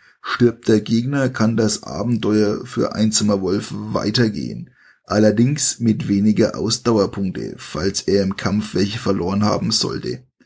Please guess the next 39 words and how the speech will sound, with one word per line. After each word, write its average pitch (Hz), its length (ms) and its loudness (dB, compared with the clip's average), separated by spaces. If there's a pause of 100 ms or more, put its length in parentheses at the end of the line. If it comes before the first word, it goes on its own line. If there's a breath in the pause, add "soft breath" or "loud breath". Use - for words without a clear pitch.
(440 soft breath)
Eine 104 360 4
Zusammenfassung 113 1300 0
der - 160 -4
Kampfregeln 107 880 0
findest 101 440 -2
du 101 100 -4
am 90 100 -6 (100)
Ende 101 320 -2
des 110 180 -4
Buches. - 720 -12 (720 loud breath)
Okay, 135 360 4
aber 113 120 4
jetzt 110 120 2
haben 135 100 2
wir 139 80 2
ja 127 120 6
doch 127 120 2
mal 143 160 0
einen, 123 220 0 (160)
theoretisch 117 500 2
mal 127 160 0
einen 113 120 2
Fight, 113 600 -4 (960)
wie 117 200 4
er 113 140 4
theoretisch 113 460 2
funktioniert, 117 560 0
und 143 80 0
ich 113 80 0
glaub, - 200 -4
den 120 120 2
führen 127 220 2
wir 135 60 2
jetzt 127 120 0
auch 110 80 -2
mal 113 180 0
zu 107 120 0
Ende, 139 260 0
ne? 117 180 -4